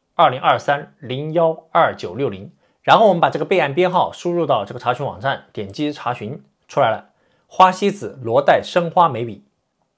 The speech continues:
这是它的备案编号，然后这是备案的企业，备案日期二零二三年六月六号，我们点击查看，这里是生产企业，然后这里是它的成分表，我们注意看啊，它叫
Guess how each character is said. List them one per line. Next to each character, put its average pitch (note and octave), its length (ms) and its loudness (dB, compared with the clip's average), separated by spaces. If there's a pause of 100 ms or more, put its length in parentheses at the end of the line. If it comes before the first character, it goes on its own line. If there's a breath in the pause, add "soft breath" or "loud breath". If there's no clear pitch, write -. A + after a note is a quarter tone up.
(120)
这 D3 140 -6
是 C3+ 60 -6
它 C3+ 120 0
的 D#3 60 4
备 C#3+ 140 2
案 B2 140 0
编 C#3 140 0
号， - 380 0 (220)
然 G#2+ 120 -4
后 A#2+ 220 0
这 C#3 100 -8
是 C3 140 -4
备 D3+ 140 0
案 B2+ 120 0
的 A#2+ 60 -8
企 - 240 -12
业， B2 260 -4 (280)
备 F#3+ 80 4
案 D3+ 140 2
日 D3+ 120 -2
期 D#3+ 320 -8
二 D3 140 2
零 B2 100 -6
二 D3 100 0
三 C#3 220 -4
年 A#2 180 -8
六 D3 140 -2
月 A#2+ 80 -2
六 D3+ 140 -2
号， - 260 -18
我 G#2+ 60 -14
们 A#2 100 -10
点 G2 100 -8
击 A#2 120 -10
查 G2 240 -14
看， - 340 -8 (340)
这 A3+ 120 4
里 E3 100 4
是 C3+ 160 -4
生 F#3 180 0
产 D3 160 0
企 G#2+ 200 -10
业， - 280 -4 (220)
然 A2+ 140 -4
后 C#3+ 100 0
这 C#3+ 140 2
里 B2+ 40 0
是 C3 140 -8
它 C3 140 -8
的 C3 60 -2
成 G#2 220 -12
分 B2+ 160 -2
表， G2 220 -10 (220)
我 - 40 -16
们 A2 80 -12
注 - 80 -6
意 C3+ 60 -2
看 B2 140 -6
啊， F#2 120 -8
它 D3 120 -4
叫 B2+ 280 -2